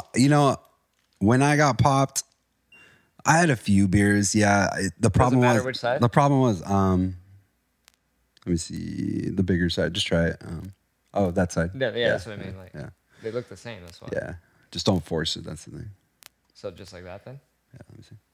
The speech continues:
Speaker 2: I don't, I just don't wanna, like, break. It's
Speaker 1: Yeah.
Speaker 2: glass, right? I don't wanna bl-,
Speaker 1: No,
Speaker 2: break.
Speaker 1: it's, okay.
Speaker 2: All right.
Speaker 1: So just press hold start.
Speaker 2: Okay.
Speaker 1: And once it gets to two seconds, take a deep breath and keep blowing in.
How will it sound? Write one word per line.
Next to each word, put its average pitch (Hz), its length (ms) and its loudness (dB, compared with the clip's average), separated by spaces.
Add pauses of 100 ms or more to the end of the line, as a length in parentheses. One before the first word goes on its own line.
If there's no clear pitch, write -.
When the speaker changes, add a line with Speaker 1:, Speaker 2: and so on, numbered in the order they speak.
(520)
Speaker 2:
I 120 80 0
don't, 131 100 2
I 131 80 4
just 127 180 -8
don't 123 160 -2
wanna, 117 200 0
like, 95 220 -6 (180)
break. 107 220 -6
It's 107 160 -18
Speaker 1:
Yeah. 110 60 -6
Speaker 2:
glass, 95 280 -2
right? 92 160 -8
I 101 60 -12
don't 101 80 -14
wanna 92 140 -16
bl-, - 140 -20 (180)
Speaker 1:
No, - 100 -10
Speaker 2:
break. - 120 -14
Speaker 1:
it's, - 180 -20 (260)
okay. 85 140 -18 (160)
Speaker 2:
All 101 80 -14
right. 71 80 -16 (960)
Speaker 1:
So 85 160 -6
just 85 140 -12
press - 380 -4
hold 95 240 -2
start. - 400 -2 (360)
Speaker 2:
Okay. 113 320 2 (1400)
Speaker 1:
And 90 100 -2
once 87 180 0
it - 40 -4
gets 92 220 2
to - 80 -14
two 113 180 2
seconds, 107 400 2
take 92 160 0
a 87 60 -4
deep 95 200 2
breath 92 320 2 (600)
and 90 160 -2
keep 87 400 0 (180)
blowing 85 500 2
in. 80 260 0